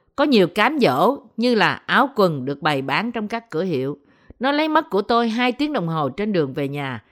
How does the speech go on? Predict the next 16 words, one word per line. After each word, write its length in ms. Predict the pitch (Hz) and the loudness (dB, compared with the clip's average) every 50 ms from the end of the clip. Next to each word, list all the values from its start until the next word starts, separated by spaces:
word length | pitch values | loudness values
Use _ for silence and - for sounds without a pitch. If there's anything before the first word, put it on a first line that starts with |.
| _ _ _ _ | _ _ _ _
khi 140 | - - 233 | -6 -4 -2
tôi 180 | 202 240 226 220 | 0 0 0 2
nhìn 260 | 208 190 170 151 139 | 0 0 -2 -2 -2
vào 280 | 151 151 139 135 131 123 | -2 0 0 0 -2 -4
những 280 | 127 131 143 160 196 | -8 -8 -8 -6 -4
vật 260 | 190 170 131 - - _ | -2 -2 -4 -4 -6 _
tôi 120 | - 190 190 | -4 -2 -2
muốn 180 | 190 208 226 | -2 -2 -4
xem 340 | 226 - 233 202 202 196 185 - _ _ | -4 -4 -2 -2 -2 -4 -6 -10 _ _
và 100 | - 135 | -14 -14
có 200 | 117 - - 180 | -10 -8 -8 -6
lẽ 300 | 190 143 104 113 139 196 - _ _ _ _ _ _ | -6 -6 -6 -8 -10 -10 -12 _ _ _ _ _ _
cuối 180 | 190 208 247 | 0 0 0
cùng 320 | 240 - 185 165 143 123 - | 0 0 0 0 0 -2 -6
sẽ 260 | - - - 117 117 | -14 -14 -10 -10 -8
đi 220 | 165 180 175 170 | -4 -4 -4 -6